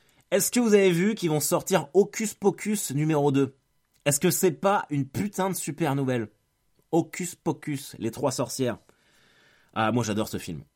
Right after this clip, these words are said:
Ah, j'ai, à chaque Halloween, je me le mets. J'adore, ça me fait tellement rire. Euh, c'est vraiment une Madeleine de Proust. Ça me rappelle quand j'étais petit, chez mes parents, qu'avec, euh, qu'avec ma sœur Alvin, on allait faire notre, notre Halloween, et que c'était pas démocratisé, du coup personne d'autre le faisait.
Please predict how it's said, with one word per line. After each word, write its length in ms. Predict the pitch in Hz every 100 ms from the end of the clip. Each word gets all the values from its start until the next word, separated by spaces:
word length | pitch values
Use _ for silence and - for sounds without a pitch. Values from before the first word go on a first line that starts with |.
| _ _ _ _
Ah, 120 | 85 -
j'ai, 400 | - 80 82 85
à 80 |
chaque 380 | - - 165 143
Halloween, 420 | 135 123 123 120 -
je 140 | 85
me 100 | 87
le 100 | 85
mets. 360 | 90 156 180 - _ _ _ _ _
J'adore, 440 | - - 92 131 110
ça 100 | 104
me 60 |
fait 180 | 87 85 - _
tellement 420 | 160 151 147 139
rire. 280 | 147 147 127 _ _ _ _ _ -
Euh, 480 | 101 90 90 78 80
c'est 140 | -
vraiment 260 | 110 123 131
une 100 | 117
Madeleine 380 | 117 120 131 127
de 100 | 117
Proust. 360 | 104 113 143
Ça 80 | -
me 80 | 87
rappelle 240 | 92 107
quand 140 | - 76
j'étais 260 | 127 131
petit, 320 | 127 - 143 135
chez 120 | 110
mes 120 | 113
parents, 340 | 123 117 123
qu'avec, 380 | 127 95 95 92
euh, 160 | 90 85 - _
qu'avec 180 | - 90
ma 100 | 98
sœur 220 | - 107
Alvin, 300 | 104 104 117
on 120 | 104 92
allait 140 | 92
faire 220 | - 110
notre, 340 | 101 90 92 85 _ _ 85
notre 200 | 87 113
Halloween, 460 | 123 131 135 135 - _ _ _
et 40 |
que 60 | -
c'était 240 | 104 -
pas 140 | 113 139
démocratisé, 720 | 135 131 123 131 135 131 135
du 100 | 120
coup 140 | 127
personne 380 | 113 113 135 120
d'autre 200 | 127 123
le 80 | 113
faisait. 280 | 107 120